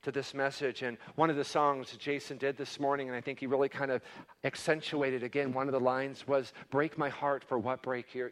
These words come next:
breaks yours," a-, and invited you to pray that prayer. That is a dangerous prayer to pray. Do you want that this morning?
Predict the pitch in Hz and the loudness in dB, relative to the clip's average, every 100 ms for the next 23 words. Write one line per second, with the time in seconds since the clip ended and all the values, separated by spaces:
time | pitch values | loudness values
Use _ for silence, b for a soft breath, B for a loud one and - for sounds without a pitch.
0 | - - 131 127 - 123 123 104 - - | -6 -2 -2 -2 -4 -4 -4 -8 -18 -20
1 | _ _ _ _ _ _ _ - - 160 | _ _ _ _ _ _ _ -14 -6 -2
2 | 180 170 156 160 170 180 165 160 147 - | 0 0 2 4 4 2 0 -2 -2 -4
3 | 170 175 175 165 - 151 B B 196 202 | -2 0 2 2 0 -4 B B 6 6
4 | 165 143 - 170 180 180 175 160 - - | 0 -2 0 2 0 -2 -2 -2 -6 2
5 | 170 170 156 143 - 170 180 180 143 117 | 4 6 4 0 2 6 6 4 0 -10
6 | _ _ _ _ _ _ _ _ _ _ | _ _ _ _ _ _ _ _ _ _
7 | _ _ _ _ _ _ _ _ _ _ | _ _ _ _ _ _ _ _ _ _
8 | _ _ _ _ _ _ _ _ _ _ | _ _ _ _ _ _ _ _ _ _
9 | _ _ _ _ _ _ - 180 156 151 | _ _ _ _ _ _ -6 0 0 0
10 | 202 214 220 196 - 139 - 131 - | -4 -4 -4 -4 -8 -12 -10 -10 -12